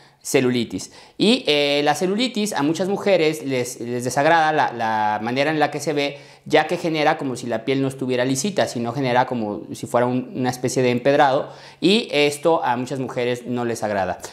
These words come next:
Por eso, el día de hoy vamos a platicarles de una técnica con la cual podemos eliminar permanentemente la celulitis. Gracias a la tecnología, al día de hoy podemos hacerlo, algo que no se había podido lograr anteriormente. Y si quieren aprender cómo hacerlo, quédense conmigo hasta el final.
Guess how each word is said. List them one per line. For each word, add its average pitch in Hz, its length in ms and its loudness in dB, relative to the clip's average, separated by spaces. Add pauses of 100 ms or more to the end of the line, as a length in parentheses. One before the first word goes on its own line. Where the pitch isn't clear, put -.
(240)
Por 156 120 6
eso, 196 340 4
el 135 120 -2
día 175 160 4
de 185 120 2
hoy 165 260 2
vamos 170 280 0
a 214 80 -6
platicarles 151 540 -2
de 160 60 -4
una 170 240 -2
técnica 151 440 0
con 131 160 -4
la 113 160 -4
cual 147 220 2
podemos 139 420 -4
eliminar 123 600 -4
permanentemente 131 920 0
la 113 120 0
celulitis. 110 680 -6 (400)
Gracias 175 240 4
a 226 60 8
la 185 100 4
tecnología, 190 840 2
al 120 140 -6
día 135 160 0
de 156 140 4
hoy 139 220 0 (160)
podemos 139 340 0
hacerlo, 127 560 -2
algo 175 280 4
que 135 120 -2
no 131 220 0
se 143 100 -6
había 131 140 -2
podido 127 240 0
lograr 120 380 2
anteriormente. 110 760 -4 (320)
Y 214 280 2
si 151 120 -4
quieren 196 220 4
aprender 165 420 0
cómo 185 180 -2
hacerlo, 220 400 -4
quédense 185 340 -2
conmigo 131 300 -2
hasta 117 140 -6
el 107 60 -6
final. 101 340 -8